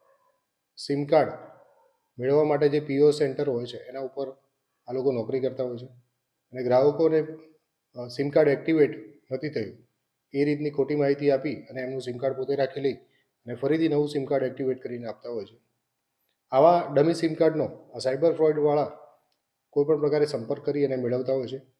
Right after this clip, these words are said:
બીજા નંબરનો સ્ટેજ આવે છે ફેક વેબસાઇટનો. તો ફેક વેબસાઇટ બનાવવા માટે, અ, નીરજ કુમાર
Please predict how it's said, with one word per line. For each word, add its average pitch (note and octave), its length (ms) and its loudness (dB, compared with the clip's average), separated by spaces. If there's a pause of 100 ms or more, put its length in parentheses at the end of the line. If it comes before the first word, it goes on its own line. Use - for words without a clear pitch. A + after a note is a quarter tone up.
(1800)
બીજા D3 220 8
નંબરનો E3+ 260 4
સ્ટેજ D3+ 240 2
આવે D3+ 200 6
છે E3 120 0 (1120)
ફેક D#3 220 0
વેબસાઇટનો. A#2+ 440 0 (180)
તો A#2 60 -18
ફેક D3 300 2
વેબસાઇટ E3 380 2
બનાવવા D3+ 260 2
માટે, D3+ 320 0 (880)
અ, C3+ 120 -12 (880)
નીરજ D#3+ 520 -2 (260)
કુમાર C#3+ 580 0